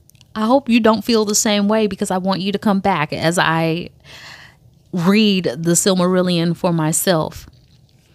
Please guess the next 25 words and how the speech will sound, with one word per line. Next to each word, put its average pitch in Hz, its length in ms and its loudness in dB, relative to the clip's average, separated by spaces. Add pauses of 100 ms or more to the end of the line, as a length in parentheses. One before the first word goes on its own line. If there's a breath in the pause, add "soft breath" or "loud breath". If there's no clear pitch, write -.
(1200 loud breath)
But 185 120 2
on 190 140 2
a 175 40 -4
serious 202 580 0
note, 151 340 -2 (200)
and 135 200 -2
that 139 220 0
was 139 120 -2
serious, 143 420 0
so 127 120 -4
I 135 100 -4
don't 139 120 0
know 139 100 0
what 139 140 -4
I 131 60 -6
mean 135 240 -2
by 127 140 -4
this, 147 360 0
but 143 300 0 (2250 loud breath)
if 220 380 2
the 190 200 0
producers 180 800 0
of 156 220 -2
The 156 100 -2
Power 170 400 2